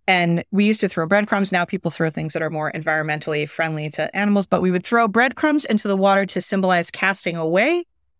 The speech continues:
uh, the mistakes that we made in the past year that we want to distance ourselves from. There's something really powerful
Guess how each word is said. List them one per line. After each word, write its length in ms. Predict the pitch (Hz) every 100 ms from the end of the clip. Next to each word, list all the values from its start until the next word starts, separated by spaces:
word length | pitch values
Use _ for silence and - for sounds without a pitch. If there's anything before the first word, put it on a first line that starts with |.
| _ _ _
uh, 160 | 185 170
the 120 | 170
mistakes 540 | 190 185 - 214 208 -
that 120 | 196
we 100 | 185
made 220 | 180 175
in 80 | 165
the 60 | 165
past 360 | 170 170 -
year 100 | 170
that 100 | 160
we 100 | 160
want 160 | 156 147
to 60 |
distance 420 | 147 147 - - -
ourselves 400 | - - - -
from. 240 | - - _ _ _ _ _ _ _ _ _
There's 220 | 226 311 277
something 720 | - 320 349 349 330 285 190
really 400 | 202 240 254 254
powerful 960 | 220 - 233 285 262 - 170 175 170